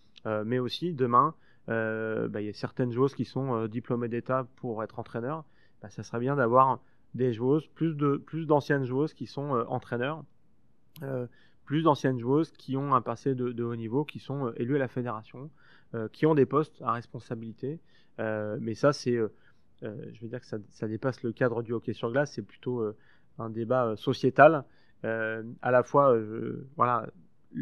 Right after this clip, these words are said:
l'ensemble de l'équipe, euh, finalement, euh, et du staff, euh, de l'équipe de France masculine, m-,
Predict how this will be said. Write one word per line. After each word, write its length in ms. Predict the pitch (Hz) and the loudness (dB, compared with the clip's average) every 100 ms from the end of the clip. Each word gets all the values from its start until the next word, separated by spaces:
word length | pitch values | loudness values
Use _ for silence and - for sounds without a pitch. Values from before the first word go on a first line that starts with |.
| 147 | -4
l'ensemble 460 | 139 143 - 143 | 4 4 4 0
de 100 | 131 | 0
l'équipe, 360 | 131 127 151 139 - - - 117 | 0 0 -4 -6 -10 -20 -16 -14
euh, 80 | |
finalement, 580 | 107 127 120 123 135 131 | -12 -8 -8 -6 -4 -4
euh, 80 | 110 - _ - | -6 -8 _ -6
et 100 | 127 | -4
du 140 | 120 117 | -4 -8
staff, 460 | - 143 135 - - | -4 -2 -2 -8 -8
euh, 140 | 117 113 | -6 -4
de 100 | 117 | -6
l'équipe 240 | 113 127 | -8 -6
de 80 | 131 | -6
France 260 | - 127 | -6 -6
masculine, 460 | 127 123 - 139 131 - | -4 -2 -2 -4 -4 -8
m-, 140 | 131 | -10